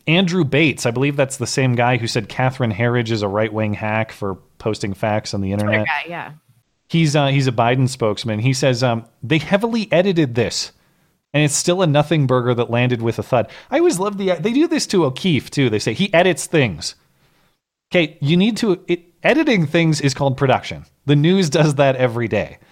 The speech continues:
Speaker 1: You need to explain why the edit was deceiving and omitted or obscured the truth. What was, what was, uh, misrepresented in those recordings?
Speaker 2: Some of these things have to be edited for brevity.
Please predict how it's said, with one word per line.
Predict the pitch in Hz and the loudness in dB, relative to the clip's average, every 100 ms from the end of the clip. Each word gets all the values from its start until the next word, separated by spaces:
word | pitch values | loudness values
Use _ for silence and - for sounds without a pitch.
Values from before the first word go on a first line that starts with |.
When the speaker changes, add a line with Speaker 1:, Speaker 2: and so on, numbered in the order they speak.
| _ _ | _ _
Speaker 1:
You | 139 151 | 0 2
need | 190 214 | 2 0
to | 214 | 0
explain | 175 - - 160 151 120 | -2 -2 -4 0 2 2
why | 127 165 | 2 2
the | 156 135 131 | 0 0 2
edit | 143 131 123 - _ | 2 2 0 -8 _
was | 123 127 101 | 0 0 0
deceiving | 120 - - 165 143 73 67 - _ - | -4 -2 -2 0 0 -2 -12 -20 _ -6
and | 120 117 117 113 - _ - | -2 0 0 -4 -10 _ -2
omitted | 131 131 135 160 156 151 151 | 2 4 4 4 2 2 0
or | 120 117 113 110 117 | -2 0 0 0 -2
obscured | 107 - - 151 151 120 | -4 -4 -2 0 0 -2
the | 104 | -6
truth. | - 185 98 - - _ _ _ _ _ - | -2 0 0 -4 -20 _ _ _ _ _ -8
What | 120 208 254 | 0 0 2
was, | 202 170 - _ _ _ | 0 -2 -6 _ _ _
what | 151 254 | -4 -2
was, | 269 175 135 131 - - | 0 0 0 -2 -6 -4
uh, | 139 - _ - | -2 -2 _ -2
misrepresented | 127 190 202 180 185 170 139 143 147 67 - _ _ _ _ - | 2 2 0 0 0 2 2 2 0 -2 -14 _ _ _ _ -2
in | 147 139 | 2 4
those | 135 120 - 127 | 4 0 -4 -8
recordings? | 113 131 104 - 294 | -4 -2 -2 -4 -8
Speaker 2:
Some | |
of | 311 | -6
these | 277 | -4
things | 247 214 | -6 -6
have | 202 190 | -6 -8
to | 196 | -8
be | 170 | -8
edited | 165 160 156 | -8 -8 -12
for | - 135 | -14 -16
brevity. | - 151 147 110 117 | -12 -12 -12 -16 -20